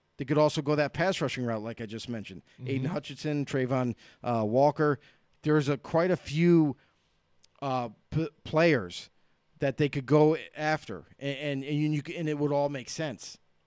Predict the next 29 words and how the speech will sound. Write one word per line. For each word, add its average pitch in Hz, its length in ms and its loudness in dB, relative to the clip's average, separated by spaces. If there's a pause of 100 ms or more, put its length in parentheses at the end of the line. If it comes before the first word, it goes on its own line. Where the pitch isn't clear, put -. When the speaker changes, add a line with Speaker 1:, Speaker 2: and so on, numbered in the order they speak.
(140)
Speaker 1:
But 151 260 0 (100)
what 139 300 -8
I 165 220 4
would 175 240 6
say 127 360 -4
for 135 300 -2
teams 143 480 -2
like 135 180 -2
Detroit 131 580 -4 (380)
is 123 540 -4 (1040)
they 160 140 2
have 180 180 6
a 175 40 -4
lot 165 220 2
of 139 80 -4
needs. 135 520 -6 (500)
So 147 340 2
if 165 180 -4
you 180 80 -6
got 185 160 0
that 131 160 -6
high 151 260 -2
pick, 165 320 -4
look 123 200 0
to - 80 -4
Speaker 2:
Mm-hmm. 117 80 -6
Speaker 1:
trade 202 200 -2
down. 139 320 -2 (220)
Speaker 2:
Mm-hmm. 120 340 -10